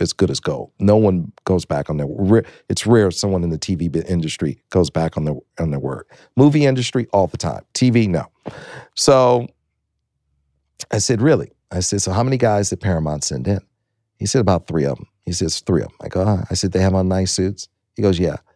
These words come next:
I said, "They have the, like, did they have their initials on their shirts?" You know,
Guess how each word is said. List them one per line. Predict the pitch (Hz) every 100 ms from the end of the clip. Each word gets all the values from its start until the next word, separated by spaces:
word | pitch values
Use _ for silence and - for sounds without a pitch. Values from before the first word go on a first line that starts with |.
| _ _ -
I |
said, | 92 98
"They | 92
have | 95 87
the, | 92 - _ -
like, | 82
did | 90
they | 85
have | 87 98
their | 87 80
initials | 80 95 90 85
on | 85
their | 80
shirts?" | 82 90 82 85 -
You |
know, | 78 80